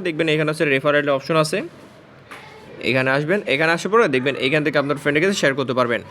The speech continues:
আপনার ফ্রেন্ড যদি হচ্ছে এখানে অ্যাক্টিভ, আহ, করতে পারে, আর কীভাবে অ্যাক্টিভ করবেন এটা আমি বলতেছি। তাহলে হচ্ছে আপনি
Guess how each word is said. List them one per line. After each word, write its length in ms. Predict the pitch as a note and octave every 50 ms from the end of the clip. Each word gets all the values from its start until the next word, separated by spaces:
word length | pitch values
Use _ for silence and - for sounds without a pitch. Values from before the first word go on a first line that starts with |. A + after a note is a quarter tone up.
| - - - - - - - -
আপনার 180 | B2 C#3 D3 C#3 C#3 -
ফ্রেন্ড 180 | D3 D3 D3+ D3
যদি 140 | E3 D#3+ D#3+ D#3+
হচ্ছে 200 | D#3+ D#3+ - F3+ E3+ E3 E3 - D3+
এখানে 200 | C#3+ D#3+ D3 D3 C#3+
অ্যাক্টিভ, 240 | D3 D3 - E3 D#3 D#3 D#3
আহ, 80 | C#3+ C#3+ C#3
করতে 180 | D#3+ D3+ D#3 F3+ F3
পারে, 200 | G3 G#3+ A3+ F3 A2+ - - - -
আর 80 | A#2 C3+ -
কীভাবে 220 | D3 C#3+ D3+ D3 D3
অ্যাক্টিভ 200 | D3+ D#3 E3+ E3+ - F3+
করবেন 220 | F#3 F3+ G#3+ G#3+ - -
এটা 120 | B2+ C3 C3
আমি 80 | B2+ A#2+
বলতেছি। 300 | A#2+ A#2 - - - G2 - - - - - - - -
তাহলে 180 | C3+ C3+ D3 D#3+
হচ্ছে 140 | E3 D#3+ F#3
আপনি 240 | D3 C#3 D3+ D#3+